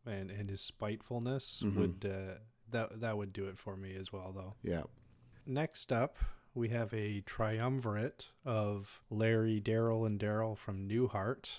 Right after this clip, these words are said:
Speaker 1: against Cliff Clavin from Cheers.
Speaker 2: Hmm. So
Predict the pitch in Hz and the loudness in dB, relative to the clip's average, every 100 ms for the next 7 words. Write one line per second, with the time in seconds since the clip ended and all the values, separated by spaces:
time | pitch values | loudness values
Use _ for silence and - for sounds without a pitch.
0 | - - _ _ - 104 101 107 107 - | -14 -20 _ _ -8 -4 0 0 0 -4
1 | - - - _ _ _ - 131 139 - | -10 -14 -20 _ _ _ 0 2 2 -2
2 | - 113 113 104 87 87 - 101 107 - | -4 0 0 0 -6 -8 -6 -6 -4 -4
3 | 95 82 78 92 - - - - - - | -4 -6 -12 -16 -12 -12 -12 -16 -20 -20
4 | - - 120 104 82 76 - - - - | -10 -4 -2 0 -2 -4 -10 -18 -14 0
5 | - - 98 92 90 90 | 4 8 8 10 10 6